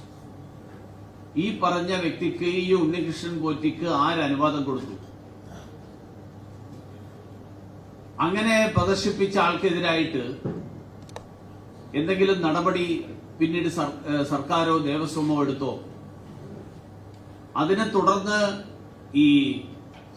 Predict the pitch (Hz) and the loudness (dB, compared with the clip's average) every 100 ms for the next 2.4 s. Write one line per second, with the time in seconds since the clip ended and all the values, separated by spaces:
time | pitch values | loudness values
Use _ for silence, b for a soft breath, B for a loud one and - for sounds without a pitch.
0 | - 147 175 214 220 214 208 208 196 175 | 0 2 4 4 4 4 2 0 2 4
1 | 180 185 196 196 185 185 180 175 170 156 | 6 6 6 6 4 0 0 0 0 -2
2 | 190 190 208 - | 0 0 0 -4